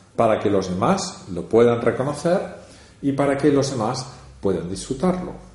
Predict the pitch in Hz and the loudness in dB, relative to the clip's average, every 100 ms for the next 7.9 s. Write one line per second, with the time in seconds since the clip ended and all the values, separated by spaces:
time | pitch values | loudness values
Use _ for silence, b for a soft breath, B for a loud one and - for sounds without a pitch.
0 | - - - - - - - - B B | -20 -20 -18 -16 -16 -18 -20 -20 B B
1 | B B - - - - _ _ _ - | B B -20 -20 -20 -20 _ _ _ -14
2 | - - 139 143 135 165 160 156 - - | -6 0 4 4 4 4 4 0 -2 -2
3 | 127 - - - 101 - - - - - | -2 -4 -6 -4 -4 -4 -2 -2 -2 -12
4 | - - - _ - _ - B B - | -20 -20 -20 _ -20 _ -20 B B 2
5 | 175 180 196 185 269 202 - 123 139 160 | 4 6 4 4 4 4 4 4 4 2
6 | - 117 98 - - - - 95 - 113 | 2 2 2 0 -8 -18 -8 -6 -4 0
7 | 147 175 131 85 - - - 113 165 | 2 4 2 -6 -14 -18 -14 -12 -14